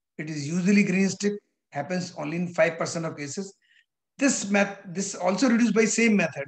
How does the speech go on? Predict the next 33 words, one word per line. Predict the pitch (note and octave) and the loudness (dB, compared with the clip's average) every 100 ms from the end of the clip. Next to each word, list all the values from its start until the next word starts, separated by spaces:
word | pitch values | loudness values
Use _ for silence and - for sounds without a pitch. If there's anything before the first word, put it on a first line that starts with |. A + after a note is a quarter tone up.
| - | -8
gravity | D#3 D3+ D3 | -8 -8 -10
method. | B2+ B2 _ _ _ _ - | -12 -12 _ _ _ _ -8
So | F#3+ | -4
no | F3 A3+ | 0 0
separate | A3 G3 A3 F#3 | 2 2 2 0
method | F#3+ G3 | 0 0
is | E3+ | -4
required, | D3+ - D#3 E3+ F3 | -8 0 2 2 -2
unlike | D#3+ D3+ D#3 | -6 -4 -4
Gartland's. | C#3 B2+ B2+ _ _ - _ _ _ _ _ _ _ _ A3 G#3+ A3 G#3+ _ _ _ _ _ _ - | -6 -8 -12 _ _ -20 _ _ _ _ _ _ _ _ _ _ _ _ _ _ _ _ _ _ -4
It | G3 | 2
is | B3 | 2
a | |
brachial | F3+ F3+ G3 C4+ | 4 2 2 4
artery | B3 G3 - G#3+ | 6 4 4 0
which | F#3+ D#3 | -2 -2
makes | E3+ G3+ G#3 | 2 2 0
the | F3+ | -4
fracture | E3+ - G3 | -6 -4 -4
so | - G3 | -2 -2
risky. | F3+ F3 D#3 | -2 -4 -8
You | B2+ _ _ _ - | -12 _ _ _ -12
can | D3 | -6
see | G#3+ | 0
the | G#3 | 0
position | G3+ F3+ F3+ G3+ | 2 -2 0 0
of | G3 - | 0 -2
the | F3 | -4
brachial | D3 E3 F#3 | -2 -6 0
artery. | D#3+ D#3+ G3 | -2 -2 -6
It | G3 | -4
is | G#3 | -4
just | - G#3 - - | -2 -2 -4 -12